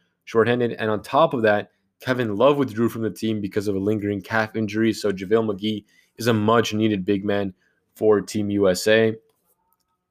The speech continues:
You know, they lost a couple exhibition games. I believe it was to Nigeria and Australia so far. Hopefully things click for the boys representing the Stars and Stripes at the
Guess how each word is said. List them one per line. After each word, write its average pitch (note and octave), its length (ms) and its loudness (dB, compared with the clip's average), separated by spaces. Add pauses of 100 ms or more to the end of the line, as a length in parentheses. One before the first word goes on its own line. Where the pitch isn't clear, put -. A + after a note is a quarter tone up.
(100)
You G#2+ 160 -10
know, G2+ 120 -4
they G2 100 -2
lost A2+ 280 2
a - 20 -16
couple A#2 280 2
exhibition A2 460 2
games. A#2+ 200 0
I G#2+ 60 2
believe G#2 260 -2
it G#2+ 40 2
was G#2 180 2
to A2 80 -6
Nigeria G#2 520 2
and G2+ 80 0
Australia G#2+ 440 2
so G#2+ 120 2
far. A#2 360 4 (400)
Hopefully A#2+ 320 4
things A#2+ 260 -2
click - 360 0 (160)
for A2 320 2
the G#2+ 560 -4
boys G#2 340 2
representing G#2+ 380 -4
the G2+ 60 -2
Stars G#2 320 2
and G2+ 100 -6
Stripes G#2+ 440 0
at G#2+ 140 -4
the G2 240 -2